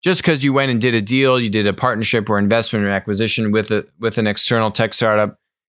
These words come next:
you know, that's actually where the real work begins. And, and that's where the integration work begins.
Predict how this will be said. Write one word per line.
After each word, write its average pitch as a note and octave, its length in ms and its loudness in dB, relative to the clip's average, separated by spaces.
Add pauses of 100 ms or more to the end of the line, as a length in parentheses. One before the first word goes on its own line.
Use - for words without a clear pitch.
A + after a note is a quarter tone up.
(160)
you A2+ 80 0
know, G#2+ 80 2
that's C3 200 0
actually C3 300 2
where A2+ 180 4
the G#2 120 0
real A#2+ 260 2
work A2 260 -2
begins. A2+ 600 0 (720)
And, G#2+ 300 0
and G#2+ 180 2
that's A#2 260 -2
where A2+ 140 2
the G2 180 0
integration G#2 560 0
work E2+ 240 -4
begins. D#2 560 -8